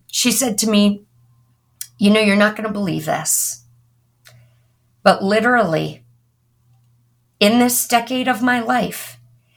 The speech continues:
it's the first time that I have seen a connection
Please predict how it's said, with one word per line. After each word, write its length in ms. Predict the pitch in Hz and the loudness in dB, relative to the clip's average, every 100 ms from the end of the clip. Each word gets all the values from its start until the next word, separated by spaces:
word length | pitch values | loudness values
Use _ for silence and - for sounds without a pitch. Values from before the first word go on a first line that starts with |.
| _ _ | _ _
it's 240 | 190 190 - | -2 0 0
the 120 | 190 | -2
first 600 | 190 - 214 269 - - | -2 0 2 0 -2 -4
time 600 | - 262 254 190 180 - _ | -2 0 0 0 -4 -8 _
that 320 | 175 180 - | -2 0 2
I 160 | 170 190 | 2 2
have 240 | 202 220 | -2 -6
seen 720 | - - - 226 175 165 180 - _ _ _ _ _ _ _ _ | -4 -4 -2 -2 -2 -4 -12 -18 _ _ _ _ _ _ _ _
a 140 | - 190 | 0 0
connection 1000 | - 196 185 233 240 - 175 175 - - | 0 2 2 2 -2 -2 -2 -4 -6 -10